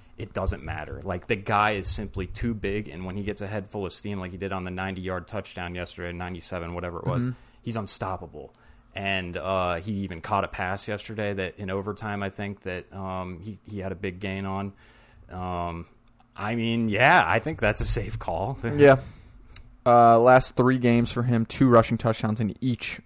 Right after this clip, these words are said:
Speaker 2: of those games.
Speaker 1: Oh, man.
Speaker 2: Six touchdowns in three weeks. Dude
Speaker 1: Yeah.
Speaker 2: is just, he's gonna lead the league in touchdowns rushing for sure. The
Speaker 1: Yeah.
Speaker 2: guy, he's really good.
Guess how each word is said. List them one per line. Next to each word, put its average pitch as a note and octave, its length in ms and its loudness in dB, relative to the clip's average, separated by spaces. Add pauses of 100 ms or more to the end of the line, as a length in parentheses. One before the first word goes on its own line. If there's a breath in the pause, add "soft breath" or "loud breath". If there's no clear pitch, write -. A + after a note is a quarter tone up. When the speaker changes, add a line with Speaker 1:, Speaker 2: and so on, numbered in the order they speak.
Speaker 2:
of G#2 240 -6
those G2 220 0
games. B1+ 340 -6
Speaker 1:
Oh, G#2 180 -2
man. F2 340 -8
Speaker 2:
Six - 360 2
touchdowns C3 460 6
in A2 60 -4
three A#2+ 220 2
weeks. A2+ 400 2 (760 loud breath)
Dude E3+ 240 8
Speaker 1:
Yeah. C#3+ 60 -2
Speaker 2:
is - 60 -6
just, - 340 2 (120)
he's A2 200 -6
gonna B2 160 4
lead A#2+ 160 2
the A2+ 60 -2
league A2 200 2
in G#2+ 100 2
touchdowns G#2 440 2
rushing G#2 520 4
for G#2 120 -4
sure. G#2 400 0 (160)
The G2+ 80 -8
Speaker 1:
Yeah. - 60 -4
Speaker 2:
guy, A2+ 320 6 (500)
he's A#2+ 300 0
really A#2 300 6
good. G2+ 300 4